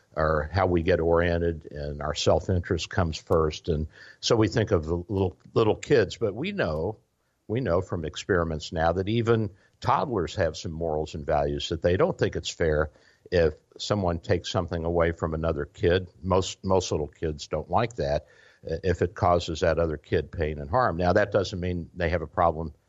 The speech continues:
taking it away themselves, but the morals and values there may be different. They may be reacting to something other than an outside force that's interfering with their,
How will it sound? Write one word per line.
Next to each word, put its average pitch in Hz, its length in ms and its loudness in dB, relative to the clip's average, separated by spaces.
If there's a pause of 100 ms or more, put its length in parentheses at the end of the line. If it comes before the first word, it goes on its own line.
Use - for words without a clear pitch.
(720)
taking 113 320 -2
it 87 100 -6
away 92 200 -2
themselves, 85 840 0
but 76 220 -6 (500)
the 80 300 -8
morals 87 440 0
and 76 100 -6
values 80 440 0
there 101 200 0
may 85 160 0
be 76 160 -4
different. 90 420 0
They 82 140 -4
may 82 180 -2
be 76 440 -4 (540)
reacting 80 680 2 (420)
to - 120 0
something 82 460 -2
other 101 280 4
than 80 220 0
an 76 140 -2
outside 78 640 0
force 92 400 0
that's - 300 -6
interfering 78 560 -2
with 73 220 -6
their, 73 320 2